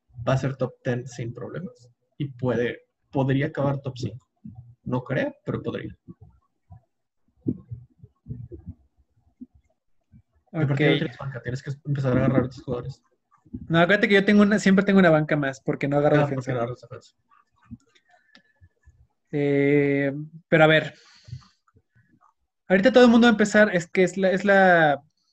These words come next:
Speaker 2: quedan, ¿qué, cuántas quedan? ¿Dos rondas? Tres.
Speaker 1: Ujú.
Speaker 2: O sea, todo el mundo va ahorita kicker y defensa, ¿no? Y segundo quarterback.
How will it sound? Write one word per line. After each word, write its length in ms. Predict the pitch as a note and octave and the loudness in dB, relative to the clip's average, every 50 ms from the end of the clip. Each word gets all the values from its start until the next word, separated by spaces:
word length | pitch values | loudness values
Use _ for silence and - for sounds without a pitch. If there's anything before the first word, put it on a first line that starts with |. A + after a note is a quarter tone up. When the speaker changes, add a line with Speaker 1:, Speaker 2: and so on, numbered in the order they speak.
| _ _ _ _ - - _ | _ _ _ _ -20 -16 _
Speaker 2:
quedan, 300 | - F#3 F3+ E3+ E3 E3 | 0 0 2 2 0 -2
¿qué, 120 | - - E3+ | -4 -6 -4
cuántas 280 | F#3+ F#3+ F#3+ G3+ F#3+ | -2 -2 -2 -4 -6
quedan? 280 | - G3 F3 D#3+ D3 D3+ | -4 -2 -2 -2 0 0
¿Dos 320 | D#3 G#3+ C#4 D#4 - - - | 0 0 0 0 -4 -8 -8
rondas? 540 | G3 G3+ G#3 B3 D#4 E4+ - - - - _ _ _ _ _ _ _ _ _ _ _ _ _ | -6 -6 -4 -4 -6 -6 -6 -14 -20 -20 _ _ _ _ _ _ _ _ _ _ _ _ _
Tres. 540 | - E3+ E3 D#3+ D3 - - - - _ _ _ _ _ _ _ _ _ | -6 -2 -2 -2 -2 -4 -10 -20 -20 _ _ _ _ _ _ _ _ _
Speaker 1:
Ujú. 120 | D#3 C#3+ C3 | -12 -12 -12
Speaker 2:
O 580 | - - _ _ _ _ _ _ _ _ _ - | -12 -14 _ _ _ _ _ _ _ _ _ -16
sea, 80 | E3 D#3+ | -4 0
todo 60 | G#3 | 4
el 40 | G#3 | 4
mundo 180 | A3+ A3 A3 A3 | 6 6 8 6
va 100 | A3 A3 | 8 6
ahorita 460 | G#3+ G#3+ G#3 G#3+ G#3+ G#3+ A3 G3+ F#3+ - _ _ _ _ _ - - | 6 4 4 2 2 2 2 0 -4 -8 _ _ _ _ _ -12 -4
kicker 340 | G#3 G#3+ G#3 G3+ A#3+ A#3 G3+ | -2 -2 -2 0 0 0 0
y 100 | F3+ D#3 | 0 -2
defensa, 520 | D3 - - - D3+ D3 C#3+ - C3+ C3 | -2 -4 -4 -4 -6 -6 -6 -10 -12 -12
¿no? 320 | B2+ C#3+ F3+ A3+ C#4 D4 _ _ _ _ _ _ _ _ _ _ _ _ _ _ _ _ - | -10 -6 -6 -6 -6 -6 _ _ _ _ _ _ _ _ _ _ _ _ _ _ _ _ -14
Y 80 | D#3+ | -10
segundo 680 | D3+ D#3+ D3+ D3+ D#3+ D#3+ E3 D#3+ D#3+ D#3 D#3 D3+ D#3 - | -6 -4 -2 0 0 0 2 2 2 2 0 -2 -4 -6
quarterback. 540 | - D#3 C#3+ C3+ B2 B2+ - _ - - | -6 -4 -4 -4 -6 -8 -14 _ -20 -20